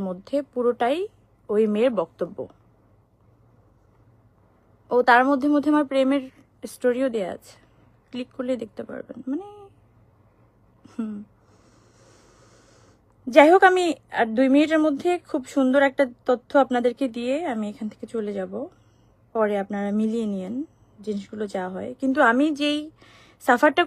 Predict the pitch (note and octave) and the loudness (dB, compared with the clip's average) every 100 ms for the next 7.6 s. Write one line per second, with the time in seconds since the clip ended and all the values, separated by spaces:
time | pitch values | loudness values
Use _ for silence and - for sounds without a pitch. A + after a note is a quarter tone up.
0 | D4+ C#4+ C4+ C#4+ C4 C#4+ - G#3+ A3 G#3 | 2 2 2 0 0 -4 -2 -2 -2 -4
1 | A#3 F4+ _ _ _ _ _ _ - C#4 | -8 -10 _ _ _ _ _ _ -4 0
2 | C4 C#4 D#4 F#4+ _ _ _ _ _ _ | 4 6 4 0 _ _ _ _ _ _
3 | _ _ _ _ _ _ _ _ _ _ | _ _ _ _ _ _ _ _ _ _
4 | - A#3 - C4+ D4 E4 - B3 B3+ C4+ | -4 -2 -2 -2 -2 -4 0 2 2 -2
5 | C#4 A3+ G#3+ A3+ A#3+ G#3 G#3 A3+ C4 B3 | -2 0 2 2 4 2 2 0 0 -4
6 | G3 D4+ - _ - - - G#3+ G#3+ G#3+ | -4 -10 -12 _ -10 -8 -6 -6 -6 -8
7 | - _ _ - G3+ | -10 _ _ -4 -4